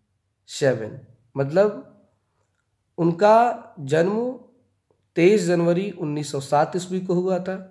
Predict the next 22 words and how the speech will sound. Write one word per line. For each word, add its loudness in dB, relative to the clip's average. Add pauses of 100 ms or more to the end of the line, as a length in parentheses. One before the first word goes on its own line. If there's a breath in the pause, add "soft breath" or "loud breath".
(540)
And 4 (140)
dead 6 (340)
और -2
मृत्यु -4 (360)
on 0 (100)
तीन -4
जुलाई -2 (1040)
नाइंटी 2
सेवेंटी -4
फ़ाइव, -12 (440)
यानी -2
इनका 0
मृत्यु -2
तीन -4
जुलाई 0
उन्नीस -4
सौ -6
पचहत्तर -4
ईस्वी -4
को -4
हो 0
गया। -2